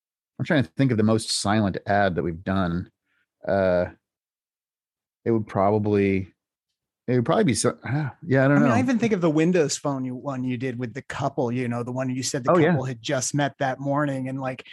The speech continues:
Speaker 2: it's pretty quiet, or the dialogue is sort of throwaway to a feeling, or, but, I mean, it, it,
Speaker 1: Yeah, the
Speaker 2: it just
Speaker 1: dialogue's mixed out of the, uh, under the music, so you're
Speaker 2: it's
Speaker 1: really
Speaker 2: pretty
Speaker 1: not
Speaker 2: mixed out.
Speaker 1: Yeah.
Speaker 2: Yeah.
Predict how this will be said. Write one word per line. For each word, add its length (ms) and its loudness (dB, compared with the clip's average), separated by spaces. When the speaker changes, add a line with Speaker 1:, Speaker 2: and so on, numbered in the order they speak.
Speaker 2:
it's 160 0
pretty 320 2
quiet, 460 0
or 80 4
the 100 0
dialogue 540 2
is 120 -4
sort 200 -2
of 80 -8
throwaway 1120 -2
to 160 0
a 60 0
feeling, 500 -2
or, 140 -4
but, 240 0
I 60 -2
mean, 200 0
it, 220 -2
it, 120 0
Speaker 1:
Yeah, 80 4
the 40 4
Speaker 2:
it 60 0
just 20 2
Speaker 1:
dialogue's 460 4
mixed 320 0
out 220 2
of 100 0
the, 240 0
uh, 160 -2
under 180 4
the 80 2
music, 360 2
so 120 -2
you're 160 2
Speaker 2:
it's 80 4
Speaker 1:
really 140 4
Speaker 2:
pretty 140 2
Speaker 1:
not 60 2
Speaker 2:
mixed 280 -2
out. 340 -2
Speaker 1:
Yeah. 160 2
Speaker 2:
Yeah. 280 -4